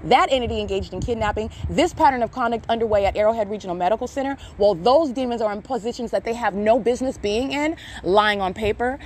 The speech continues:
acting on camera, and abusing the law. While the pattern of conduct is underway, obstruction of justice, six U F T three eight eight, and what I captured is directed light,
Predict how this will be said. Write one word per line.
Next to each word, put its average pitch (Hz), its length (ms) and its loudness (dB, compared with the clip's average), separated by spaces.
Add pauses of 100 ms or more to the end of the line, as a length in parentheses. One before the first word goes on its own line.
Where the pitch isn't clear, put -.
(140)
acting 196 280 0
on 185 140 0
camera, 214 540 -2
and 208 100 0
abusing 190 460 -2
the 180 80 4
law. 175 280 4 (540)
While 196 220 6
the 185 60 -10
pattern 208 260 2
of 170 80 -6
conduct 196 280 -4
is 196 80 -4
underway, 202 280 0
obstruction 190 440 -2
of 175 80 -4
justice, 170 460 0 (240)
six - 280 -4
U 247 120 4
F 220 160 4
T 254 120 -4
three 226 180 -2
eight 202 160 0
eight, 214 200 -2 (260)
and 233 120 2
what 220 120 6
I 240 80 4
captured 254 400 -2
is 208 100 -6
directed 226 340 0
light, 220 360 0